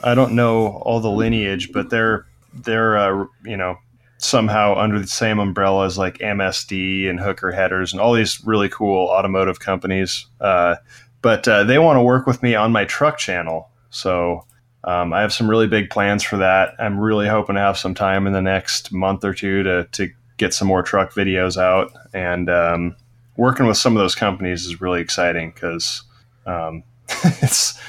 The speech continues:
it's just a, a great opportunity for me to get some free product <laughs> for that thing. So,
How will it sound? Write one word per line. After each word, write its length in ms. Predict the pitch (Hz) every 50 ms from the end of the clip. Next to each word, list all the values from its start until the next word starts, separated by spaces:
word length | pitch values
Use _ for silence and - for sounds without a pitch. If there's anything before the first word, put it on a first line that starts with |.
| - - - - -
it's 160 | 101 - -
just 200 | 110 - - -
a, 200 | 107 95 92 -
a 80 | 107 104
great 240 | 98 113 107 107 104
opportunity 680 | 101 95 95 - - - 104 98 98 98 98 98 92
for 160 | - - 98
me 200 | 95 98 95 95 92
to 380 | - - 98 92 92 92 87 - _ - - _ _ _ _
get 140 | - 107 92 -
some 140 | - 101 92
free 240 | - - 101 95 98
product 460 | - - 95 98 101 98 92 87 -
<laughs> 100 | - -
for 120 | - 143
that 320 | 127 156 131 156 135 - -
thing. 280 | - - 139 123 131
So, 400 | 127 - - 113 110 104 101 -